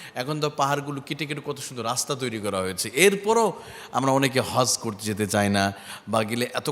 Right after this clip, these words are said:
কষ্ট হয়, বা অল্পতেই কেউ না,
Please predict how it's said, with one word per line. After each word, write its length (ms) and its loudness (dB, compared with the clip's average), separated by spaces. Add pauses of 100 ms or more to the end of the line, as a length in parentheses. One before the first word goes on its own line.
কষ্ট 300 -2
হয়, 380 2 (400)
বা 280 0 (100)
অল্পতেই 480 0
কেউ 160 -4
না, 240 2